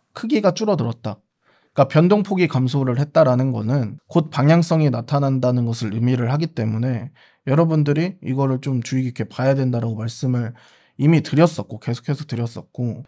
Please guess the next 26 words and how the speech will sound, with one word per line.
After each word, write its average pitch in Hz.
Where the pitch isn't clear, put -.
그리고 185
리플은 175
탈 262
기회가 151
너무 180
많았어요. 113
그러니까 -
대놓고 160
줬던 113
게 123
제가 156
지난주에도 170
말씀드렸던 147
부분이 110
리플이 143
이미 156
얘가 135
여기서 127
변동폭이 160
감소를 120
됐다는 131
건 107
이제 104
방향성이 151
나온다는 123
건데 117